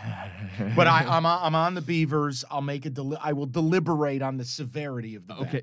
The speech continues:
Speaker 1: before we move on to the next game, I have two rivalry notes.
Speaker 2: Okay, first of all, this one you gave, the first one is utterly horrifying.
Speaker 1: Horrifying.
Speaker 2: Can you imagine if this happened today?
Speaker 1: Yes.
Speaker 2: But
Speaker 1: Okay.
Speaker 2: go ahead.
Speaker 1: Okay, so the first note I have in this rivalry goes back to nineteen sixty.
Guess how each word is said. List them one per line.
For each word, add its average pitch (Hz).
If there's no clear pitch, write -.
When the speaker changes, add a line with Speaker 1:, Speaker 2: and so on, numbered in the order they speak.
Speaker 1:
before 143
we 196
move 175
on 156
to 143
the 135
next 123
game, 113
I 117
have 123
two 190
rivalry 139
notes. 113
Speaker 2:
Okay, 170
first 240
of 143
all, 127
this 160
one 226
you 170
gave, 165
the 143
first 180
one 127
is 101
utterly 214
horrifying. 151
Speaker 1:
Horrifying. 160
Speaker 2:
Can 208
you 277
imagine 240
if 180
this 190
happened 165
today? 156
Speaker 1:
Yes. 127
Speaker 2:
But 160
Speaker 1:
Okay. 170
Speaker 2:
go 220
ahead. 160
Speaker 1:
Okay, 135
so 147
the 147
first 214
note 151
I 135
have 131
in 127
this 123
rivalry 113
goes 107
back 120
to 123
nineteen 123
sixty. -